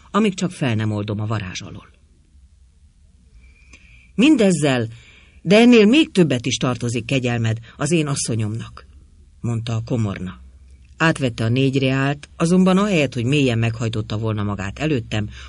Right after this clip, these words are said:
akkor átugrott, hogy majd két ökölnyire libbent föl a levegőbe. "Szentséges Istenem!" kiáltott föl ezekre a szavakra Sancho. "Mi meg nem esik a világon?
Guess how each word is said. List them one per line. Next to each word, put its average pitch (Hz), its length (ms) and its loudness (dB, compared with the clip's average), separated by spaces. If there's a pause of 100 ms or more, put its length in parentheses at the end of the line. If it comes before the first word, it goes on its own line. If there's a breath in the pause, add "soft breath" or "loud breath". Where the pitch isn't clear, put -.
(120)
akkor 269 300 2
átugrott, 240 640 2 (220 soft breath)
hogy 214 120 2
majd 262 260 4
két 185 300 2
ökölnyire 107 500 -4
libbent 110 420 -2
föl 107 160 -6
a 104 40 -4
levegőbe. 92 680 -10 (1300)
"Szentséges 226 800 4
Istenem!" 117 640 0 (460 soft breath)
kiáltott 117 480 -2
föl 120 140 -4
ezekre 117 340 -2
a 110 60 -2
szavakra 113 420 -4
Sancho. 107 460 -6 (1080 soft breath)
"Mi 262 160 8
meg 311 200 8
nem 269 160 6
esik 247 280 4
a 190 80 6
világon? 123 580 2